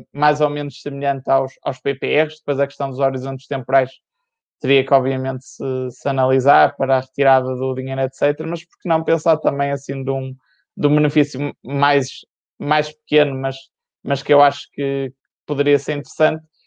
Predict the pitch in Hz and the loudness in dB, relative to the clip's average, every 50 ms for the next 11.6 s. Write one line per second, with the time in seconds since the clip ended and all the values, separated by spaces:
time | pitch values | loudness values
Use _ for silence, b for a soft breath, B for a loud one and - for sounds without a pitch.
0 | _ _ _ _ _ _ _ _ _ _ _ _ - 160 156 156 175 170 170 175 | _ _ _ _ _ _ _ _ _ _ _ _ 2 2 2 2 2 2 2 4
1 | 175 156 143 131 - - - 156 147 151 147 143 135 139 139 139 147 147 - - | 2 2 0 -2 -6 -2 0 2 4 6 6 4 4 2 2 4 4 4 4 2
2 | - 151 139 139 143 131 131 147 143 139 143 139 135 127 123 127 131 - _ _ | 2 2 2 4 2 0 0 0 2 4 4 4 4 4 2 -2 -8 -10 _ _
3 | _ _ _ _ _ - - - - 120 117 117 117 110 - - _ - - 135 | _ _ _ _ _ -12 -10 -8 -6 -6 -6 -6 -8 -8 -10 -12 _ -16 -14 -10
4 | 147 143 143 135 - 143 131 143 131 - - - 147 139 135 - - 147 147 143 | -8 -8 -8 -8 -8 -8 -8 -8 -8 -8 -4 0 2 2 2 0 -2 -6 -4 -4
5 | 135 - 151 147 147 139 139 127 120 123 - _ _ _ _ _ _ _ _ _ | -4 -4 -4 0 2 4 4 4 2 0 -6 _ _ _ _ _ _ _ _ _
6 | _ _ _ _ _ _ _ - 143 139 - 151 139 139 151 147 - - 151 147 | _ _ _ _ _ _ _ 2 2 2 4 2 0 2 2 0 0 0 2 2
7 | 147 143 135 147 147 143 139 135 135 139 135 131 - 139 135 127 - 139 135 131 | 2 2 2 2 2 2 2 0 0 0 0 0 0 -2 -4 -2 -4 -6 -4 -4
8 | 135 131 - - _ 135 135 135 127 131 143 139 131 135 135 135 131 131 135 135 | -4 -6 -8 -14 _ -8 -6 -6 -6 -4 -2 0 2 4 4 2 2 0 -4 -6
9 | 135 127 135 135 131 135 139 131 131 135 131 135 135 143 156 156 _ - 143 131 | -6 -6 -4 -6 -4 -2 -2 0 0 0 2 2 2 2 2 0 _ -10 -10 -6
10 | _ - 143 135 - - - _ _ - 143 135 131 - 135 131 - 143 139 131 | _ 0 0 0 0 -4 -20 _ _ -6 -6 -4 -4 -4 -6 -6 -4 -6 -6 -4
11 | - - - - 147 139 143 135 135 135 131 | -6 -8 -8 -8 -8 -8 -6 -6 -8 -8 -10